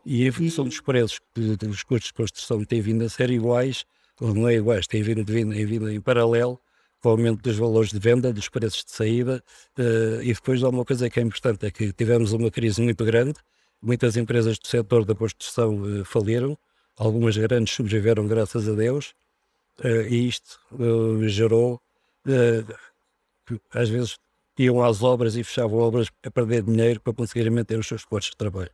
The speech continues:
Speaker 1: Eh, isto não é, não é justo, no mercado não pode funcionar,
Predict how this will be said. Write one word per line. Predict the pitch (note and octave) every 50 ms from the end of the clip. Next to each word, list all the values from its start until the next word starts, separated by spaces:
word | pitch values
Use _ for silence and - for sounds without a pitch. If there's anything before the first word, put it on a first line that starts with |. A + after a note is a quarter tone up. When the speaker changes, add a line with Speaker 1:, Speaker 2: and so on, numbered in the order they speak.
| _ _ _ _ _ _ _ _ _
Speaker 1:
Eh, | - E2+ - -
isto | - - C#3+
não | B2 A#2
é, | A2+ A2 G#2+ G#2+ G#2+ G#2 G2
não | F#2 G2+ G2 G2 F#2+ F#2+ G2 G2+ G#2
é | G2+
justo, | G2 F#2+ A2+ A#2+ - - - - -
no | F#2+ G2 G#2 G#2
mercado | G2+ G2+ - - G#2+ G2+ G#2
não | A2
pode | - - G#2 F#2+ -
funcionar, | G#2+ G#2+ - A2 G#2+ A2 G#2+ G#2+ G2+ F#2